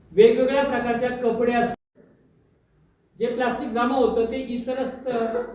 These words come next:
इतरत्र आपल्याला फेकलेलं किंवा इकडं तिकडं गेलेलं आपल्याला आढळून येतं. हे सगळं आपण जमा करायचंय. जमा केल्यानंतर आपल्या घरामध्ये अशा प्रकारच्या पाण्याच्या रिकाम्या बाटल्या प्लास्टिकच्याच,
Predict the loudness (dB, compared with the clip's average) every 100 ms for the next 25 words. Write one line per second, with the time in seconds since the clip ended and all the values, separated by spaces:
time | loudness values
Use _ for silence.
0 | -12 -4 0 0 0 -4 -2 -2 -2 -4
1 | -8 -14 -20 -20 _ _ _ _ -20 -20
2 | _ _ _ _ -4 -2 0 4 4 2
3 | -4 -6 -4 -6 -6 -6 -4 -4 -4 -6
4 | -6 -2 -2 -2 -4 -6 -4 -4 -4 -6
5 | -4 -4 -2 -2 -2 -2 -4 -4 -6 -10
6 | -6 -2 0 0 -2 -2 -4 -6 -10 -14
7 | -18 -20 -20 -20 -10 -4 -2 -2 0 0
8 | 0 0 -2 -2 -2 -2 -4 -4 -4 -4
9 | -2 -2 -2 -8 -16 -20 -20 -20 -12 -8
10 | -4 -4 -4 -4 -4 -4 -6 -6 -4 -4
11 | -4 -4 -4 -2 -2 0 -2 -2 -2 -4
12 | -6 -6 -6 -6 -8 -6 -6 -6